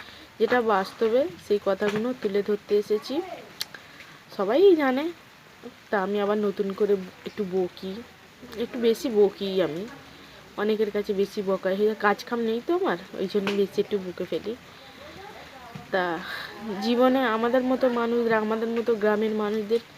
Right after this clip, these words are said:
অনেক কষ্ট করে খেতে হয়। আজ খাবো, আজ খাচ্ছি, কাল কি খাবো সে চিন্তা, কি দিয়ে রান্না করব সেই চিন্তা, কি রান্না করব। বিশেষ করে যাদের বাড়িতে,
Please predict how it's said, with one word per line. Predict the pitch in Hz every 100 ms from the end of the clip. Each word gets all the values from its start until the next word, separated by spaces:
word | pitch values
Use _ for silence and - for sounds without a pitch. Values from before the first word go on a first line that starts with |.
| - - - -
অনেক | 165 240 262 269 269 254 -
কষ্ট | 185 180 - 147 - -
করে | 220 247
খেতে | - 226 -
হয়। | 180 165 170 - - - - - - - -
আজ | 160 196 - - -
খাবো, | - 208 208 196 214
আজ | 160 214 - - - - - - - -
খাচ্ছি, | 233 208 - 240 -
কাল | 214 202 -
কি | 208
খাবো | - 214 220 240 -
সে | 202
চিন্তা, | 208 214 208 208 233 247 339 - - - - 294 - - - - - - - - - - 220 - - -
কি | 254 254 254
দিয়ে | 247 254
রান্না | 220 208 208 214
করব | 226 214 226 226
সেই | 214 196
চিন্তা, | - 208 208 220 220 226 -
কি | 220
রান্না | 208 196 202 208
করব। | 208 214 226 254 - - -
বিশেষ | 240 240 254 -
করে | 240 233
যাদের | 220 208 220 220 220 - - - - - - - -
বাড়িতে, | 190 196 214 202 226